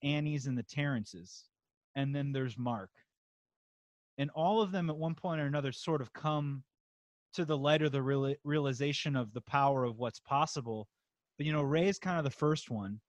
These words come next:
and he's in the Mark group in the beginning. You know, he's just like Mark, and he slowly moves over to that other place of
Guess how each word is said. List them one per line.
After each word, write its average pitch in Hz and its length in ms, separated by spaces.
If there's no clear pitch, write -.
and 135 100
he's 208 240
in 254 140
the 285 60
Mark 156 280
group 127 260
in 135 100
the 127 60
beginning. 107 460
You 127 80
know, 143 120
he's 165 280
just 165 320
like 170 180
Mark, 170 300
and 135 140
he 170 80
slowly 180 640
moves 175 280
over 156 240
to 147 100
that 135 180
other 131 180
place 120 380
of 113 100